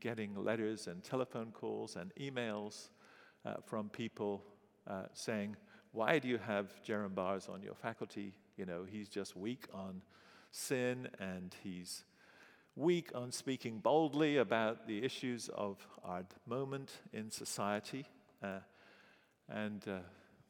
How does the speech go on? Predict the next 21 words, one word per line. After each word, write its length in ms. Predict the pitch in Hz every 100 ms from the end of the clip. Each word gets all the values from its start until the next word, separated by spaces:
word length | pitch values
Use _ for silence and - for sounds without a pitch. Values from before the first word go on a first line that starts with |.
| _ _ _ _ _ - - - 110
they 140 | 98
always 200 | 101 104
stand 260 | - 104 101
up 140 | 110
for 120 | -
me, 140 | 101 104
which 220 | 104 -
is 80 | 104
very 220 | 95 95
nice. 440 | 95 101 110 - - _ - 117
And, 200 | 101 98
uh, 140 | 95 92 - - - - - - - - _ _ _ _ - - - - - -
because 360 | 135 127 110
while 180 | 120 123
I 140 | 113 101
have 220 | 110 101
all 140 | 110
kinds 360 | - 110 104 -
of 80 | -
failings, 640 | 117 107 98 107 120 - - - -
uh, 60 | 135